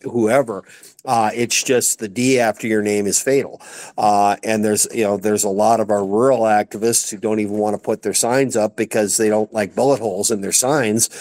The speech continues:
So, uh, it's just this fear and frustration among the Democrats in the non-, in the non-blue areas, which is most of the state anymore. I think what happened in twenty twenty was that voters in general thought there was this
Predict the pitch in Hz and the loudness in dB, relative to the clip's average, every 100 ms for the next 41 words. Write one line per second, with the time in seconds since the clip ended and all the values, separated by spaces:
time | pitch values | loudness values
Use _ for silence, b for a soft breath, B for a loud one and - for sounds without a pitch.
0 | B B - - 131 127 127 127 - 127 | B B -2 0 2 4 2 2 0 2
1 | 120 120 120 120 - 131 - - - - | 4 4 4 2 -2 -6 -2 0 0 0
2 | 131 120 - 131 117 - - B B B | 0 0 0 0 0 0 -2 B B B
3 | B - - 143 139 139 123 113 127 110 | B -6 -2 2 4 4 2 0 0 0
4 | - 135 147 147 123 110 110 113 110 104 | 0 0 0 -2 -2 0 0 0 0 2
5 | 101 B B B 117 123 123 - 113 110 | 0 B B B -2 0 0 0 -2 0
6 | - 110 107 110 110 110 107 113 127 123 | -2 0 0 2 2 2 0 -4 -4 -2
7 | 110 110 107 104 104 110 113 110 110 104 | 0 0 0 2 2 0 0 0 0 0
8 | 104 120 110 101 107 101 104 101 107 104 | 2 2 2 0 -4 -4 -4 0 0 0
9 | - 98 - - 135 131 110 101 98 98 | -4 -2 0 2 2 2 0 0 0 -2
10 | B B B B - - 143 208 240 214 | B B B B -8 -4 0 0 0 0
11 | 185 131 147 143 147 131 120 - - 131 | 0 0 0 0 0 -4 -4 -4 -2 0
12 | 120 117 - 123 117 107 104 104 - 117 | 0 -4 -2 0 0 0 0 -2 -4 0
13 | 120 117 117 117 110 123 120 123 120 135 | 2 2 2 2 0 0 0 -2 -2 2
14 | 156 156 147 135 123 120 104 120 120 120 | 4 4 4 2 2 0 0 0 2 4
15 | 117 113 120 113 107 117 110 104 117 - | 2 2 2 2 2 2 2 2 0 0